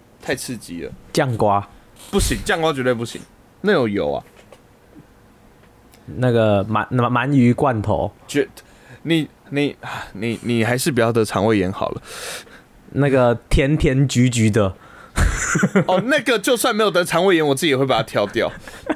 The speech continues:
Speaker 2: <laughs> 啊，是吗？你不喜欢吃那个吗？
Speaker 1: 我不喜欢吃那个，我不喜欢吃那个，太腌制。
Speaker 2: 哦，OK，OK。
Speaker 1: 好，好，那你嘞？
Speaker 2: 哦，OK。
Speaker 1: 你有什么差点就是生病，然后觉得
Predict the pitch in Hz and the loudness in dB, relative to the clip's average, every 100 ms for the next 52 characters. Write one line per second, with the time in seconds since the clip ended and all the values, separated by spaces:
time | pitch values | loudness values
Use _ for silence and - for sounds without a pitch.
0 | 147 135 247 165 185 - 160 131 - 170 | -4 -4 -4 -4 -6 -6 -4 -4 0 0
1 | 135 127 147 117 110 120 117 139 - 113 | 2 2 2 0 0 0 2 2 0 -2
2 | 117 110 104 95 101 95 92 90 - _ | -4 -4 -6 -10 -12 -16 -20 -20 -20 _
3 | - - - - - 160 147 92 90 92 | -20 -20 -20 -20 -8 -2 0 0 0 -2
4 | - - - - - - - - - 123 | -4 -8 -14 -20 -20 -20 -20 -20 -6 -4
5 | 127 117 107 214 240 170 143 95 85 185 | 0 -2 0 -2 0 0 0 -2 -2 0
6 | 214 151 147 - 170 190 175 127 113 156 | 0 0 -2 -2 0 0 0 -2 -4 -8
7 | 151 156 - 254 254 - 202 151 175 165 | -6 -6 0 -2 -2 -2 0 2 2 4